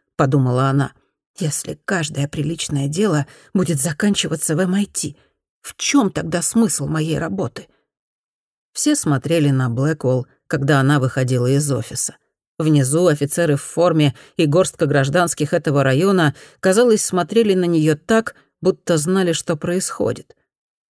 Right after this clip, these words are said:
Снаружи она с радостью встретила порыв холодного воздуха, почувствовала отдалённый запах моря и услышала какофонию чаек, кружащих в небе над ней. Было легко сдаться,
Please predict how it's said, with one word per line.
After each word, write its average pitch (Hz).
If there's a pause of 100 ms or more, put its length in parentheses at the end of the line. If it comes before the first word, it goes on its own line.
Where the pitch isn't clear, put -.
Снаружи 196
она 160 (240)
с -
радостью 202
встретила 175
порыв 151
холодного 147
воздуха, 147 (320)
почувствовала 175
отдалённый 160
запах 156
моря 202 (260)
и 180
услышала 185
какофонию 143
чаек, 180 (200)
кружащих 143
в 151
небе 135
над 123
ней. 127 (1040)
Было 180
легко 185
сдаться, 147